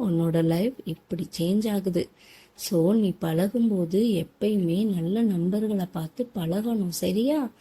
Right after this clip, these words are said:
அப்படின்னு சொல்லி சொன்னாங்களாம். ராஜாவை பார்த்து பிரின்சிபல் சொன்னாராம், "வெரி குட், நீ ஒரு பையன்கிட்ட மட்டும் இல்ல, எல்லார்கிட்டயும் இப்படியே இருப்பா, உன்னால எல்லாரும் முன்னேறினா எனக்கும்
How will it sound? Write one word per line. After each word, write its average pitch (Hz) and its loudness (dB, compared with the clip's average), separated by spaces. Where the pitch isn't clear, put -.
அப்படின்னு 185 0
சொல்லி 226 0
சொன்னாங்களாம். 208 -2
ராஜாவை 190 2
பார்த்து 180 -4
பிரின்சிபல் 175 -2
சொன்னாராம், 185 -2
"வெரி 180 4
குட், 226 4
நீ 180 4
ஒரு 180 2
பையன்கிட்ட 247 2
மட்டும் 202 -2
இல்ல, 165 0
எல்லார்கிட்டயும் 220 -2
இப்படியே 220 2
இருப்பா, 190 -6
உன்னால 202 2
எல்லாரும் 196 2
முன்னேறினா 202 2
எனக்கும் 165 -4